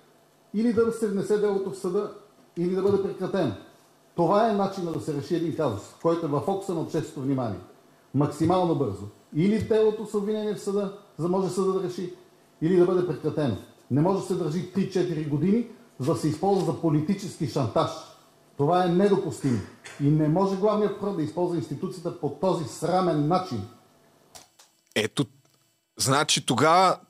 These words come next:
Speaker 2: този човек ни казва, че това дело се държи за политически шантаж. Тогава да се замислим,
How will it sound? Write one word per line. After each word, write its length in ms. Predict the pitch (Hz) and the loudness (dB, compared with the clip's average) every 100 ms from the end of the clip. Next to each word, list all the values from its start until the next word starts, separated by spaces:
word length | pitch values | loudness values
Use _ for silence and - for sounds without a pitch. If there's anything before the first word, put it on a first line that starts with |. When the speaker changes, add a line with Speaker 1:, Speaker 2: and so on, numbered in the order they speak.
| - | 2
Speaker 2:
този 300 | 196 233 240 | 4 4 2
човек 340 | - 156 156 | 4 4 4
ни 120 | 160 | 0
казва, 380 | - 131 131 160 | 2 2 2 0
че 160 | 175 - | 0 -2
това 340 | - 120 170 | 0 2 2
дело 320 | 151 170 180 | 4 4 4
се 180 | 175 - | 4 2
държи 300 | 175 240 165 | 2 2 2
за 140 | 165 165 | 0 2
политически 760 | 269 247 - 165 170 - - | 2 2 0 0 0 0 -2
шантаж. 680 | - 131 113 - 101 - - - - | 0 2 0 0 0 -2 -6 -14 -12
Тогава 380 | - 147 269 285 | -2 4 6 6
да 120 | 240 | 4
се 140 | 202 156 | 0 0
замислим, 600 | 131 151 170 - 202 | 2 2 2 0 -2